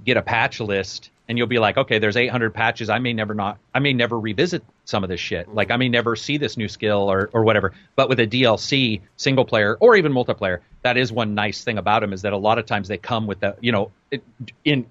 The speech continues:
Speaker 1: packaged in, you can go, "Oh, okay, I can see how this is impacting
Speaker 2: Yeah.
Speaker 1: or how this has improved it." Back to these guys in particular, I just, the only thing I'm worried about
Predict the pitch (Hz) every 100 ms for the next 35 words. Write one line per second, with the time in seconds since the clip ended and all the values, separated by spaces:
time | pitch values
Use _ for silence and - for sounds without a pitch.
0 | - 160 139 - 95 165 143 113 113 110
1 | 117 196 180 127 117 131 113 - 165 127
2 | 123 120 110 113 107 113 104 - 104 95
3 | 82 - 135 127 120 113 - 95 92 127
4 | 131 98 - _ - 165 - - 156 110
5 | 143 135 117 104 110 117 101 - 160 117
6 | 101 92 - _ - 135 135 135 - -
7 | - _ _ - 131 170 175 175 170 143
8 | 131 120 113 113